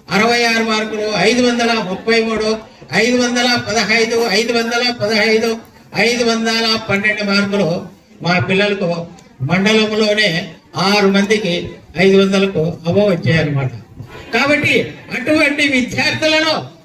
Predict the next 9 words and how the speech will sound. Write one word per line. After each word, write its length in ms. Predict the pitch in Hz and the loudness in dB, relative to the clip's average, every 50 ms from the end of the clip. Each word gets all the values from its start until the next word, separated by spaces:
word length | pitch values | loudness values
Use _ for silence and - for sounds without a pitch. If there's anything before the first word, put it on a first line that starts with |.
| _ _ - - - - - - - - - - - - - - - - - - - - 269 - - - - - - - - - - - - - - 156 | _ _ -20 -20 -20 -20 -20 -20 -20 -20 -18 -18 -18 -16 -18 -18 -18 -20 -20 -20 -20 -20 -20 -20 -20 -18 -18 -16 -16 -16 -18 -20 -20 -20 -20 -16 -12 -8
వారికి 680 | 202 240 302 311 320 311 - 294 294 262 - - - - - - - - - | -6 -4 -2 -2 -2 -2 -2 0 0 0 0 -2 -6 -10 -16 -20 -20 -18 -10
మేము 600 | 156 185 240 277 302 311 302 294 285 170 - - - - - - - _ _ _ _ _ _ - - - - - - - - - - - - - - - - - - - | -4 0 0 2 2 2 2 0 0 -2 -4 -6 -10 -16 -20 -20 -20 _ _ _ _ _ _ -18 -18 -16 -16 -16 -16 -16 -16 -16 -18 -18 -18 -20 -20 -20 -18 -8 -4 0
పోయిన 280 | 240 269 302 311 302 | 0 2 2 2 0
సంవత్సరము 1000 | 226 - 262 294 294 294 294 262 277 294 277 285 285 262 190 135 123 - - - - - - - - - - - _ - - - - - - - - - - 120 120 | 0 0 0 0 0 2 0 0 0 2 0 0 0 0 -2 -2 -4 -8 -12 -16 -20 -20 -20 -20 -20 -20 -20 -20 _ -20 -20 -18 -16 -16 -14 -16 -16 -16 -10 -2 0
ఫేర్‌వెల్, 460 | 208 269 294 311 311 302 311 285 - - 202 190 180 202 | 2 2 2 4 2 2 2 2 0 0 0 0 0 0
పదవ 220 | 233 262 311 311 | 0 2 0 0
తరగతి 340 | 302 - 294 285 - 285 285 | 0 0 -2 0 0 0 0
ఫేర్‌వెల్ 500 | - 240 262 277 302 285 277 285 277 277 | 2 2 2 2 2 2 2 0 0 0
పాటలో 560 | 269 269 262 262 262 277 277 262 - - - | 0 0 -2 -2 -2 -2 0 0 -2 -4 -6